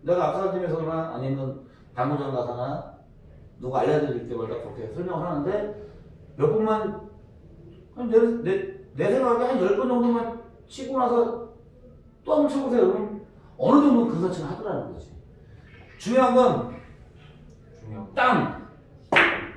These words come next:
Speaker 1: 이렇게. 중요한 건 이렇게 땅.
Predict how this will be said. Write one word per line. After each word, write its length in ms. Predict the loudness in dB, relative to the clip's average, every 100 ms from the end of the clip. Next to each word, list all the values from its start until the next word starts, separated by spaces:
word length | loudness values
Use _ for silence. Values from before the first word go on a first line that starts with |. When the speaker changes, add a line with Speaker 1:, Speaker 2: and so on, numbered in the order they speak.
| -18 -10
Speaker 1:
이렇게. 420 | -8 -8 -12 -16 -20 -20 -20 -20 -20 -20 -20 -20 -20 -20 -20 -20 -20 -20 -20 -20
중요한 360 | -10 -4 0 0
건 200 | 0 0
이렇게 160 | -4 -2
땅. 460 | 0 0 -4 -8